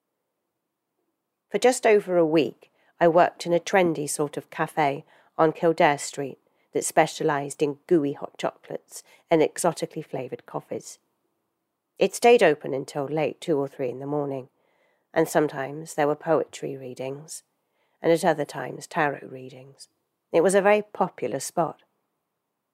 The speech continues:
I worked every day, and my shifts were long. We must have been staying in the place on Leinster Square, or perhaps at Anna's friend's house somewhere near the canal. Anyway, wherever we were, one evening I got back very late, around four.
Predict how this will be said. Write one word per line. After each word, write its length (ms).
I 100
worked 320
every 240
day, 220
and 100
my 100
shifts 720
were 100
long. 340
We 120
must 180
have 60
been 160
staying 260
in 80
the 60
place 320
on 120
Leinster 380
Square, 460
or 220
perhaps 420
at 80
Anna's 320
friend's 360
house 280
somewhere 300
near 160
the 80
canal. 500
Anyway, 380
wherever 340
we 160
were, 380
one 180
evening 360
I 80
got 180
back 160
very 380
late, 260
around 320
four. 380